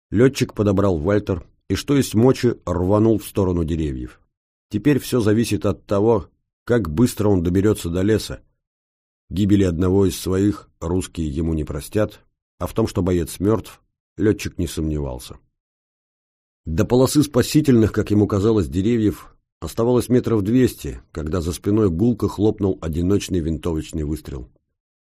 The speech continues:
Тяжёлый удар швырнул Вассера вперёд, и пилот кубарем полетел по траве, перед тем успев заметить вспухший на груди фонтанчик выходного отверстия.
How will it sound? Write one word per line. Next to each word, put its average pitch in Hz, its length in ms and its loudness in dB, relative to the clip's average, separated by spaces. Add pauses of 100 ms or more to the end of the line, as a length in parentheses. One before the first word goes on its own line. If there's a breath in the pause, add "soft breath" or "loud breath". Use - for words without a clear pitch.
(140)
Тяжёлый 117 440 4
удар 101 540 2
швырнул 90 560 0
Вассера 87 460 -2
вперёд, 92 480 -2 (600)
и 82 60 -6
пилот 113 320 2
кубарем 127 400 6
полетел 107 400 2
по 101 160 -2
траве, 101 380 2
перед 85 320 -4
тем 92 180 0
успев 90 500 -2
заметить 90 640 -2 (140)
вспухший - 640 -2
на 92 140 2
груди 87 320 0
фонтанчик 90 640 -4
выходного 78 560 -4
отверстия. 73 600 -8